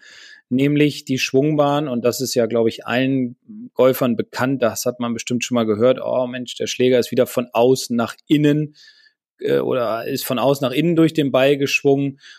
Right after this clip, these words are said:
Und das fördert natürlich auch eine Kurve nach rechts. Das heißt, man schneidet den Ball dann, ja, so an, dass er halt mehr Rechtsdrall bekommt.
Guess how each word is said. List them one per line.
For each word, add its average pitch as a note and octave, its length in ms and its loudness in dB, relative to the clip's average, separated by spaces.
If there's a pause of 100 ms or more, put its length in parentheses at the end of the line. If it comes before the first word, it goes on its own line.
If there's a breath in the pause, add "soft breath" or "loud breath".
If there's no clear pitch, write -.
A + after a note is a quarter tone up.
(140 loud breath)
Und C3 400 -2
das B2+ 200 2
fördert C#3 500 2
natürlich B2+ 540 -4
auch B2+ 260 2
eine B2+ 260 -4
Kurve C#3 420 2
nach A#2+ 280 -4
rechts. E3 420 0
Das A#2 220 -2
heißt, A#2+ 260 -2
man A#2 140 -2
schneidet A#2+ 520 0
den A2+ 200 -2
Ball A2 240 0
dann, A2 360 -4 (300)
ja, G#2 260 -2
so C#3 340 2
an, B2+ 300 0
dass A2+ 180 0
er G2+ 120 -4
halt A#2 220 -4
mehr A2 220 -4
Rechtsdrall F#2 600 -6
bekommt. - 460 -20